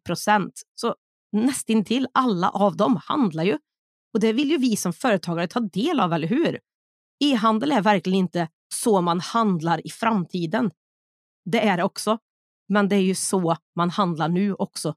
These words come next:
till stor del. Amerikanska Forbes ser en ökning av global e-handel varje år framåt, inga minskningar. Och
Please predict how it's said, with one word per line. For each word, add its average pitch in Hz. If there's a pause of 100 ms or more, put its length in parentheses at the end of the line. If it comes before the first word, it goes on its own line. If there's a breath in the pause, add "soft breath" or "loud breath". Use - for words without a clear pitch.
(120)
till 185
stor 151
del. - (1300)
Amerikanska 240 (120)
Forbes 226
ser 190
en 180
ökning 180
av 170
global 214
e-handel 160 (320)
varje 180
år 214
framåt, 226 (120)
inga 202
minskningar. 202 (580)
Och 233